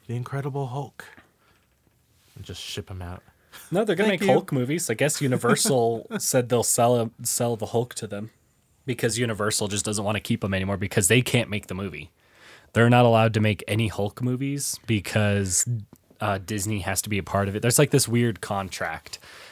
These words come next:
Speaker 2: So Universal can't make it, but neither can Marvel. No one
Speaker 1: Mm-hmm.
Speaker 2: can make a movie. So I think Universal was rumored to sell it off here soon 'cause they said they started writing a script for a Hulk movie 'cause it looks that good. And I think Universal just is sick of sitting on it,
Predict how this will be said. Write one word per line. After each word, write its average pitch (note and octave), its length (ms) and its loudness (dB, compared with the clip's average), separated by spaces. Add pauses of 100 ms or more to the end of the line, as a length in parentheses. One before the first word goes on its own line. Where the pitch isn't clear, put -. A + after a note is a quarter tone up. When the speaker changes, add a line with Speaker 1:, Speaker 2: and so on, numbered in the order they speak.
Speaker 2:
So C#3+ 200 4
Universal B2 540 6
can't G2+ 220 -4
make F#2+ 220 -8
it, F#2+ 160 -8
but G#2 100 -4
neither G#2+ 220 -2
can F#2+ 160 -8
Marvel. F#2+ 560 -2
No A#2+ 160 6
one A#2 160 6
Speaker 1:
Mm-hmm. G2 80 -2
Speaker 2:
can A#2 100 2
make A2 160 0
a G#2+ 40 0
movie. F2+ 440 -4
So - 180 -2
I F#2+ 60 -2
think A#2+ 260 -4
Universal F#2+ 640 0
was F2+ 180 -4
rumored F#2+ 360 -2
to F#2 80 -4
sell F2+ 360 2
it F2 100 -4
off F2 300 -4
here G#2 160 -6
soon A2+ 300 -4
'cause G#2+ 180 -4
they G2 100 -2
said F#2 200 -2
they F#2+ 100 -4
started G2 300 0
writing G2 280 -2
a F2+ 40 -6
script - 320 -6
for F2+ 160 -8
a E2 40 -8
Hulk G2 300 -10
movie D#2+ 260 -10
'cause F#2 160 -8
it - 100 -6
looks F2+ 200 -6
that F2+ 260 -2
good. E2 300 -10 (1300)
And B2+ 80 6
I C3+ 40 8
think B2+ 200 4
Universal A#2 500 6
just G#2 220 -2
is G2+ 100 -2
sick - 220 -2
of F#2 120 -4
sitting G2 360 0
on F2+ 140 -4
it, G2 240 -8